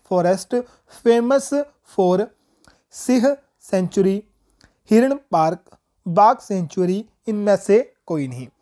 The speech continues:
तो गिर वन जो है ये किसके लिए जाना जाता है?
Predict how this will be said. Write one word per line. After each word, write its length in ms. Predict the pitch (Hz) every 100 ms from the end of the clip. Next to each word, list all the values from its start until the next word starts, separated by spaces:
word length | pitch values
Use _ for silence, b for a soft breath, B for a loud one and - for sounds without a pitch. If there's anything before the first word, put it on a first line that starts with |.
| _
तो 80 | 214
गिर 380 | 165 180 220 294
वन 260 | 214 208
जो 100 | 185 151
है 240 | 160 180
ये 60 | 196
किसके 400 | 196 214 - 277
लिए 140 | 254
जाना 240 | 202 170 156
जाता 280 | 151 151
है? 340 | 143 175 226